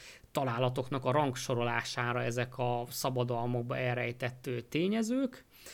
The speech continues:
Hát ez van, tehát a seo, a kereső optimalizálás nem a száz százalék bizonyosság terepe, és, ö,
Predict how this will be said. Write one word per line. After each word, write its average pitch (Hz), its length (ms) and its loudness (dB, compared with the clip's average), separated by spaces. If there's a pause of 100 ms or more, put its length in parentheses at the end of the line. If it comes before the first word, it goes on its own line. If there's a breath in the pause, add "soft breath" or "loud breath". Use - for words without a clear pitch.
(380 loud breath)
Hát - 280 -4 (140)
ez 185 200 4
van, 156 260 0
tehát 127 280 -2
a 151 220 0 (180)
seo, 214 480 2
a 147 260 2
kereső 208 380 2
optimalizálás 165 880 2
nem 170 260 4
a 131 340 2
száz - 380 -8
százalék 131 540 2
bizonyosság 127 680 -2
terepe, 180 560 2 (600 loud breath)
és, 135 380 0
ö, 147 120 4